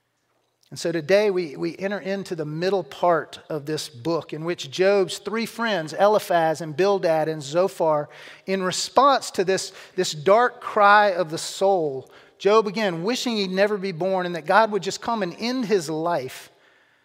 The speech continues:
they feel compelled to respond and they begin to share words of counsel that open up this long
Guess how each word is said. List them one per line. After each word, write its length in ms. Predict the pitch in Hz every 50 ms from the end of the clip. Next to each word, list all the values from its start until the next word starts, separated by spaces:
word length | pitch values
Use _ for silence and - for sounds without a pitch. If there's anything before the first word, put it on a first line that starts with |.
| _ _ _ _ _ _ _ _ _ _ _ _ _ _ _ _ _
they 80 | - 160
feel 180 | - - 240 233
compelled 540 | 226 - 190 165 - - 202 196 202 190 196
to 100 | - 175
respond 580 | 160 156 - - - - 170 170 165 151 143 143
and 60 | 147
they 60 | 151
begin 380 | 156 156 151 135 170 185 196 185
to 140 | - 175 151
share 420 | - - - 208 202 196 196 190
words 440 | 170 147 156 180 185 190 190 151 156
of 180 | 156 - -
counsel 580 | - - - 190 185 165 151 - - - 139 135 131
that 120 | 147 143
open 260 | 160 185 196 - 208
up 140 | 208 196 -
this 180 | - 175 - -
long 840 | 160 147 156 165 190 214 240 247 254 262 262 254 254 254 254 233